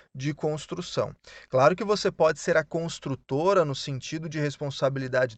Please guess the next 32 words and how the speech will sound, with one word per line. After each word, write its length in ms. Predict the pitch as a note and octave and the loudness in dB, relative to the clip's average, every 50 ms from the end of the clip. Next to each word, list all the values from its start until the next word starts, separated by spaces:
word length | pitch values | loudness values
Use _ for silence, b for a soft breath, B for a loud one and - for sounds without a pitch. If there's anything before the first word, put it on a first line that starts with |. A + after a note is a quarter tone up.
| _ - | _ 2
técnica, 580 | - D#3+ E3+ D#3+ - - B2+ A2+ - A#2+ G#2 B B B B B B | 2 4 4 2 0 -4 -8 -8 -6 -8 -10 B B B B B B
no 100 | C3+ B2 | -6 -6
sentido 480 | - - C3 A#2+ - - C#3+ C#3 C#3 | -4 -6 -8 -8 -6 -6 -6 -6 -4
de 140 | B2+ A#2+ C3+ | -4 -2 -2
execução 800 | C3 A#2+ A2+ B2 D3+ C#3+ - - B2 - - - - D#3+ D#3 D#3 D3 | -2 0 0 -2 -2 -2 -2 -6 -8 -8 -4 0 4 4 4 4 4
do 100 | C3 B2 | 0 -2
projeto, 720 | - - A#2+ A2+ G#2+ G2+ C#3+ D3+ D#3+ D3 B2+ - - - B B B B B | -2 -2 -2 -2 -2 0 4 6 6 6 4 2 -6 -18 B B B B B
claro, 360 | - G3+ F#3 E3 C#3 A#2+ G#2 B B B B | 2 6 8 8 8 6 4 B B B B
mas 300 | - B2+ C3 C#3 C#3 B2+ | 2 4 6 6 6 4
no 100 | D3 D3 | 2 0
sentido 720 | - - - D#3+ C#3 C#3 - - D#3+ F3+ G3+ F3+ F3+ E3 | 0 0 -2 -2 -4 -2 -4 -4 -4 -2 -2 -2 -2 -4
contábil 800 | - - E3 D3 C3 B2+ - - C#3+ - F#3 G3 E3+ C#3+ D3 C#3 | -2 0 0 0 0 -2 0 0 2 4 4 2 2 2 0 0
e 40 | |
tributário 720 | B2+ - D3+ D3 C#3 B2+ A#2 - - C3+ C3+ D3+ D#3+ D#3 D3 | 0 -2 -4 -4 -2 -2 -4 -2 0 2 4 4 4 2 2
que 120 | C#3 D3+ | -2 -2
a 40 | B2+ | -2
gente 280 | A#2+ C3+ C3+ C3 - C3 | -2 -2 -4 -6 -4 2
vai 200 | A#2+ C3 C3+ C3 | 4 4 4 4
se 140 | - - | 2 -6
preocupar 560 | - - C3+ A#2+ - B2 G#2+ - A#2+ A#2+ D3+ G3 | -6 -4 -4 -4 -4 -6 0 2 2 4 4 2
aqui, 340 | F#3+ - - F#3+ F#3+ A3 B B B B B B | -2 -6 -6 -4 -4 -4 B B B B B B
não, 340 | - A#3+ G#3 E3+ C3+ A#2+ G#2 - _ - | -6 0 2 4 4 2 0 -6 _ -8
aí 300 | D#3+ D#3+ D3+ C#3+ D3 D#3 | -2 2 2 2 2 0
não 340 | E3 D#3 D#3 D3+ D#3+ F3 F3+ | -2 -2 -2 -2 -2 -2 -4
tem 220 | - F3 E3+ F3+ | -4 -4 -4 -4
como 440 | - - - C#3 C3+ C#3 D3 D3+ C#3+ B B B | -4 -2 0 0 2 0 0 -4 -6 B B B
atender 600 | B C3 B2+ - - D#3 D3 C3+ B2 B2+ C3 B2+ A#2+ | B -2 -2 0 0 -2 -2 -2 0 2 4 6 6
essa, 380 | A#2 B2 - - - C3+ B2+ b b b _ _ - B2+ | 6 4 4 -2 -4 -6 -6 b b b _ _ -10 -6
essa, 240 | B2 A#2+ - - - | -4 -4 -4 -4 -4
essas 460 | A2+ A2 - A2+ - - B2 G#2+ A2+ | -4 -4 -4 -6 -8 -10 -10 -8 -4
duas 260 | B2 D3 G3 G#3 F#3 | 0 2 4 4 4
atividades 560 | F#3+ F3 - G3 D#3+ C#3 C3+ C3+ C#3+ C#3+ - | 2 -2 -4 -4 0 2 4 4 4 2 -4